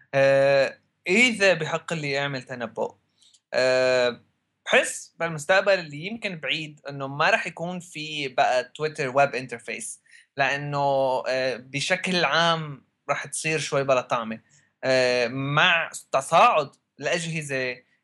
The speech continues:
يلي، آه، بتخولك تستعمل التكنولوجي بأي وقت، مثل جوجل جلاس، مثل ال-، ال-، ال-، الساعات من جوجل وأبل، مثل ما بعرف شو ممكن يطلع كمان بالمستقبل،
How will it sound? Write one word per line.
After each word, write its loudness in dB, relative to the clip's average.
يلي، -4
آه، 0
بتخولك -2
تستعمل -2
التكنولوجي -6
بأي 2
وقت، 0
مثل -14
جوجل -4
جلاس، 0
مثل -10
ال-، -12
ال-، -10
ال-، -12
الساعات 0
من -8
جوجل -4
وأبل، 2
مثل -2
ما 0
بعرف 2
شو -10
ممكن -10
يطلع -10
كمان -8
بالمستقبل، 2